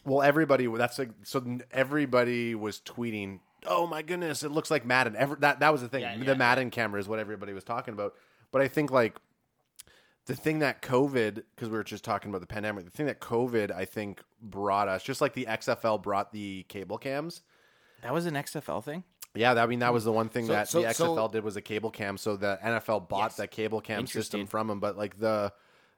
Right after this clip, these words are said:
Speaker 1: the doing that kind of end zone thing, because it blew up so big, like, then you saw it, uh, th-, then basically the next week C B S was running it on their Steadicam operators,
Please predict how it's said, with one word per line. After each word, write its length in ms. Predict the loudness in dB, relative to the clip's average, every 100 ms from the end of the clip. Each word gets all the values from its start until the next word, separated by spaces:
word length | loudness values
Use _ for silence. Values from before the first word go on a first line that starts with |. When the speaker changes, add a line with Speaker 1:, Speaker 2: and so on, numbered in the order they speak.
| -10
Speaker 1:
the 640 | -4 -2 -2 -4 -6 -8 _ _ _ _ _ -20 -2
doing 340 | 2 2 2
that 240 | 2 0
kind 240 | 0 0 0
of 100 | -2
end 280 | -4 -2 0
zone 300 | 0 0 -4
thing, 440 | -2 -2 -2 -4
because 560 | -8 -8 -8 -6 -4 -2
it 160 | -4
blew 260 | -4 -2 0
up 200 | -2 -2
so 260 | -4 -4
big, 340 | -4 -4 -4 -4
like, 220 | -6 -6 -4
then 340 | -4 -4 -10 -12 _ _ -14
you 120 | -10
saw 300 | 0 4 4
it, 140 | 2 -4 -12
uh, 100 | -12 -8
th-, 120 | -8 0
then 220 | 0 0
basically 480 | -2 -2 -4 -4 -2
the 100 | 0
next 240 | -2 -4
week 140 | -8
C 160 | -6 -6
B 160 | -2 -2
S 180 | -2
was 160 | -6 -10 -4
running 320 | -2 -2 -2
it 80 | -2
on 200 | -4 -4
their 100 | -6
Steadicam 520 | -6 -6 -6 -6 -4
operators, 580 | -4 -2 -4 -4 -4 -8